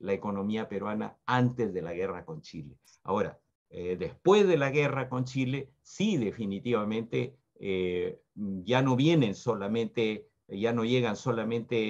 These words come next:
eh, los chinos, este, trabajadores, sino también vienen, eh, chinos que estaban establecidos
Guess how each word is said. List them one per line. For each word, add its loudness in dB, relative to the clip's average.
eh, -6
los -6
chinos, 0
este, -8
trabajadores, 2
sino 0
también 2
vienen, 2
eh, 0
chinos 0
que 0
estaban -4
establecidos -2